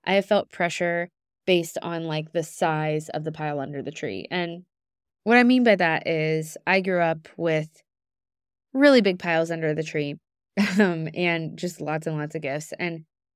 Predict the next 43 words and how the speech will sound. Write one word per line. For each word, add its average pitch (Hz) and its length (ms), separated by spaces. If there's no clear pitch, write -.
that 208 180
was 233 180
really 202 280
the 170 100
magic 160 400
of 196 100
the 196 100
season. 180 560
That 147 180
was 160 360
a - 120
huge 180 420
focus 180 480
for 190 140
us 180 420
growing 165 360
up. 165 200
And 160 580
I'm 165 340
not 156 180
here 160 300
to 151 420
bash 165 420
that. 175 400
If 165 240
that 165 420
is 165 160
what 160 160
works 160 240
for 170 100
you 156 120
and 151 100
your 143 120
family, 170 560
that 156 420
is 151 420
what 147 220
works 143 260
for 147 100
you 139 140
and 143 100
your 131 100
family. 123 440